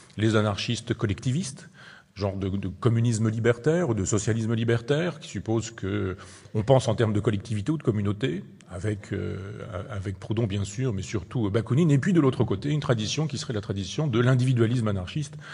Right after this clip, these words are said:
et de l'individualisme libertaire, dans laquelle nous aurions évidemment en généalogiste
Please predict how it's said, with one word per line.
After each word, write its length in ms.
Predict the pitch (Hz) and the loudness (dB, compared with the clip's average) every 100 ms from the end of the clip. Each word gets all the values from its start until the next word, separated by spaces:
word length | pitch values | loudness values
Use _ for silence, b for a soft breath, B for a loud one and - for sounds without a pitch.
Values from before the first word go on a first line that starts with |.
| B B B B | B B B B
et 140 | 135 131 | 6 6
de 80 | |
l'individualisme 680 | 123 117 104 101 101 127 107 | 6 4 2 0 2 2 2
libertaire, 600 | 98 92 95 117 135 156 | 0 -2 -2 0 2 0
dans 380 | 98 90 98 110 | -2 -4 0 0
laquelle 360 | 90 92 135 131 | 0 0 2 2
nous 160 | 95 | 0
aurions 380 | 95 92 120 139 | 0 0 2 2
évidemment 640 | 87 90 98 139 160 - - | 0 -2 -2 -2 -4 -4 4
en 380 | 131 110 95 87 92 | 6 6 2 -4 -4
généalogiste 760 | 95 107 101 104 104 139 - | 0 0 2 0 0 -2 -6